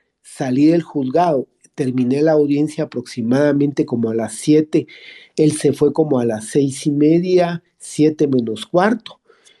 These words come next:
y me estuve hasta como a las ocho y media arreglando los documentos y esperando que se fueran todos. Cuando salgo de la corte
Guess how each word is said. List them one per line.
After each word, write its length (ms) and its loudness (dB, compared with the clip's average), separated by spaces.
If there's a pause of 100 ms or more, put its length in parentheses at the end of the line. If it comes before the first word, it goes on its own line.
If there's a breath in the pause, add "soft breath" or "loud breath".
(140 soft breath)
y 100 2
me 120 4
estuve 360 2
hasta 220 -6
como 240 -4
a 40 -2
las 220 -6
ocho 300 -4
y 20 0
media 720 0
arreglando 640 0
los 180 -2
documentos 1080 -2
y 120 0
esperando 600 -2
que 120 -4
se 140 -10
fueran 400 0
todos. 540 0 (720 loud breath)
Cuando 380 2
salgo 460 2
de 60 2
la 140 0
corte 680 -2